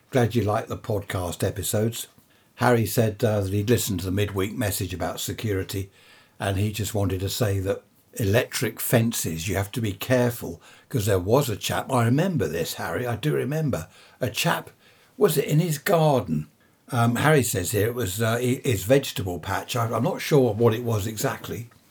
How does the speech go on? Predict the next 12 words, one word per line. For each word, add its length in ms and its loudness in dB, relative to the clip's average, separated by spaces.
but 100 4
he 100 6
wired 460 2
up 200 -2
an 120 2
electric 560 -4
fence 440 -4
around 520 0
parts 360 2
of 120 0
the 100 0
garden 640 0